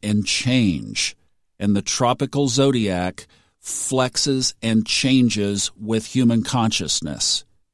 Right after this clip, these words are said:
based on its relationship with the axis of Earth. The axis is moving, we are moving. We humans are progressing,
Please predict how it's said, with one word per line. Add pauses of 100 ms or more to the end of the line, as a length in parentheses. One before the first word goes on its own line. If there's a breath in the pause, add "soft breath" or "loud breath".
based
on
its
relationship
with
the
axis
of
Earth. (340)
The
axis
is
moving, (320)
we
are
moving. (460)
We
humans
are
progressing,